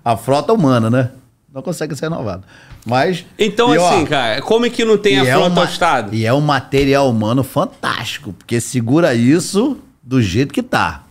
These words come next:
Speaker 1: Imagina se tivesse material humano. Imagina se tivesse.
Speaker 2: Então, meu irmão, é, esse problema do Rio, como você falou, é crônico,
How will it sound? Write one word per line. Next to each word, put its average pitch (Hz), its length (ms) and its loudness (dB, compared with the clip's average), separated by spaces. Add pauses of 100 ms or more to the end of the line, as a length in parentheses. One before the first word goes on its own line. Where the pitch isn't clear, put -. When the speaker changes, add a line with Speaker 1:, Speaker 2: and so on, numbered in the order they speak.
(200)
Speaker 1:
Imagina 135 600 0
se 190 140 -8
tivesse 151 380 -4
material 170 400 -4
humano. 110 320 -4 (380)
Imagina 104 400 -4
se 127 160 -10
tivesse. - 520 -8 (2250)
Speaker 2:
Então, 170 380 -2
meu 151 100 0
irmão, 101 360 -6 (220)
é, 120 500 -2 (400)
esse 160 280 -2
problema 143 340 0
do 131 100 0
Rio, 113 540 0 (100)
como 117 180 -2
você 120 140 -4
falou, 110 240 0
é 104 80 0
crônico, 180 680 0